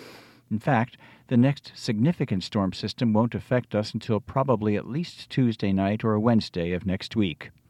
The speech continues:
The surface weather map at this hour shows large high pressure centered over western Quebec just southeast of James Bay.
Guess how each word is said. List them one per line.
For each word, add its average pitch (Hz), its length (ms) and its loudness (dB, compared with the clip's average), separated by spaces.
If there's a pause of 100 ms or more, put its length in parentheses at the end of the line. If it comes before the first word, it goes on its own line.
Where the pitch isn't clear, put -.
(840)
The 127 80 -2
surface 160 440 0
weather 151 200 4
map 113 280 4
at 120 100 -4
this 139 220 0
hour 120 260 4
shows 127 420 2
large 120 440 2
high 113 220 2
pressure - 360 -4
centered 120 400 -2
over 104 220 2
western 107 380 -2
Quebec 110 420 0
just - 280 -2
southeast 127 600 0
of 95 80 -4
James 101 360 2
Bay. 76 380 0